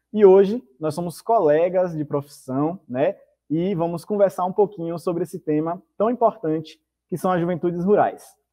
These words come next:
Ale, seja muito bem-vinda. Vou pedir pra você se apresentar pro pessoal, certo?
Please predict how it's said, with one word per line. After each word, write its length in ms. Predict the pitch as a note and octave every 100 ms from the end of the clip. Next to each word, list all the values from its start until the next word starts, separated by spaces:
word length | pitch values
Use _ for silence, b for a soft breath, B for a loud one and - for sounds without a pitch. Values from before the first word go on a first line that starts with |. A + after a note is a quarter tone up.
| _ _
Ale, 540 | C3+ C#3+ D#3+ F#3 A3 G#3+
seja 240 | E3 D#3+
muito 380 | D#3 F3+ A3+ G3
bem-vinda. 760 | E3+ D3 B2 C#3+ E3+ F#3 G3+ - - _ _ _ _
Vou 220 | B2 D3
pedir 260 | D3+ D3+ D#3
pra 140 | E3
você 400 | E3 D#3+ E3 E3
se 140 | D#3+ F#3
apresentar 560 | F3 F3+ E3 D3 E3
pro 100 | F3
pessoal, 840 | E3+ E3 - D3+ C3+ D3 F3+ A3+ - _ _ _
certo? 380 | C#3 F3+ -